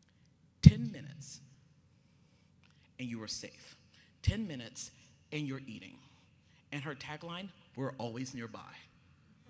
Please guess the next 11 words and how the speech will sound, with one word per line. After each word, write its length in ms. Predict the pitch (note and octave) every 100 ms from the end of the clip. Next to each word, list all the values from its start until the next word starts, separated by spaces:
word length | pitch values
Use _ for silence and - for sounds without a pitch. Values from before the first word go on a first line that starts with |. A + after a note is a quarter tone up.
| - - - - - - - - -
Right? 200 | G#2+ A#2 - - - - - - - - - - - - - - - - - - - - - - - - - - - - - - - - - - - - -
What 140 | G#3
does 180 | A3 -
that, 260 | F#3+ E3+ - - - - - - - - - - - - - -
what 120 | D3+ F3
does 100 | F3
that 140 | F3
sink 180 | - D#3
into? 240 | C#3 A2 A2+ - - - - - - - - - - - -
Belonging, 480 | B2+ C#3+ D#3+ A2+ G#2+ -
safety. 640 | - F3 D#3 - - -